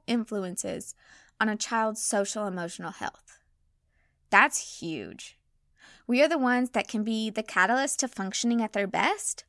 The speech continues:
or we can also get in their way. So it's our job to support and encourage that social emotional health. And this starts with helping those children that have these big emotions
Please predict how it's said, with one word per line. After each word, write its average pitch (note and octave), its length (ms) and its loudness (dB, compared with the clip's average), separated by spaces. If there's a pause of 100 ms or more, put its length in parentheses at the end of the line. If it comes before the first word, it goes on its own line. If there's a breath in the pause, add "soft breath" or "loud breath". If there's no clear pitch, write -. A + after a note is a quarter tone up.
(160)
or D#4+ 480 6 (200)
we C#4+ 340 0
can A4+ 180 -4
also F#4+ 360 4
get B3+ 240 0
in E4 180 -2
their C#4+ 160 -2
way. G3 480 -4 (880 loud breath)
So D4 180 4
it's C#4 200 0
our C4 200 8
job A3 340 -2
to A#3 120 -4
support A3+ 560 -4
and B3+ 240 -2 (180)
encourage A#3+ 920 0 (140)
that G#3 180 2
social A3 380 -2
emotional G3+ 400 -6
health. - 500 -6 (340 soft breath)
And A#3 200 4
this D#4 120 0
starts A#3 400 -2
with G#3 140 -6
helping A#3 400 -4
those A3+ 240 -2
children F#3 580 -4
that - 160 0 (140)
have B3 300 2
these B3+ 220 0
big G3+ 200 -2
emotions G#3 880 -4